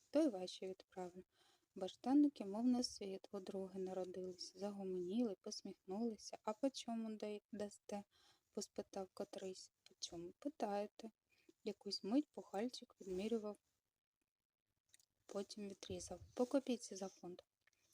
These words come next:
сказав і поїхав. Дядьки мовчали доти, поки він не зник за горбом. "То це ж однаково, що задарма віддати", простогнав один. "А що вдієш? Лише, е, ліпше копійка, ніж доля підніс", перечив другий.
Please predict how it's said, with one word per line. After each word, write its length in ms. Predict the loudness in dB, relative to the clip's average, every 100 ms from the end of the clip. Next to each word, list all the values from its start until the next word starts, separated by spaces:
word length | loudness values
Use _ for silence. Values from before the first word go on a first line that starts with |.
| -10
сказав 460 | -8 -4 0 2 0 _
і 80 | -6
поїхав. 520 | -2 -4 -4 -12 -16 -12
Дядьки 320 | -12 4 8
мовчали 580 | 10 8 2 -2 0 2
доти, 300 | 4 2 0
поки 340 | -2 0 2
він 200 | 2 2
не 140 | 2 -2
зник 280 | -2 -2
за 120 | -2 -2
горбом. 460 | -4 -4 -4 -4 -6 _ _ _ -12
"То 80 | -8
це 180 | 2 4
ж 100 | 6
однаково, 480 | 10 10 8 6 4
що 200 | 2 2
задарма 600 | 2 2 4 4 4 -2
віддати", 500 | -8 -12 -12 -14 -16 _
простогнав 680 | -8 -8 -8 -10 -6 -4 -4
один. 320 | -6 -6 -10 -10 -18 _ _
"А 120 | -2
що 280 | -2 -2 -6
вдієш? 580 | -6 -2 0 0 -4 -12 _
Лише, 400 | -4 -4 -4 -6 -8 _
е, 240 | 0 4 4
ліпше 360 | 4 0 -4
копійка, 560 | -4 -6 0 0 2 2
ніж 240 | 2 -2 -2
доля 280 | 0 0
підніс", 520 | -2 -4 -4 -4 -6 -12 -20 -20 -20 -20 -4
перечив 500 | 0 0 -2 -10 -10
другий. 420 | -4 -4 -4 -10